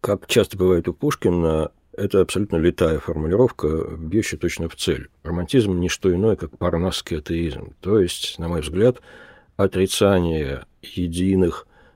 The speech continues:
законов художества. На смену одной красоте приходит много красот. И вот эта вот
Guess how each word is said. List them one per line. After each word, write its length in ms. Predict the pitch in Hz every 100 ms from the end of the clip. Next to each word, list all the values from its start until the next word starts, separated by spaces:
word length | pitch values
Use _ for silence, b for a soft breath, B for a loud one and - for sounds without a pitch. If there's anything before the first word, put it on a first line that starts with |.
| -
законов 520 | 87 80 82 85 73
художества. 760 | - 82 73 - - - - _ _ _ _ _ _
На 260 | - 90 90
смену 540 | - 92 98 80 80 -
одной 400 | 85 92 135 156
красоте 480 | 110 - 85 87
приходит 480 | - 87 - 95 87
много 400 | 87 90 87 76
красот. 640 | - - 78 - - - _ B B B B B B B
И 100 | 107
вот 200 | 110 143
эта 240 | 147 107
вот 480 | 104 104 - - -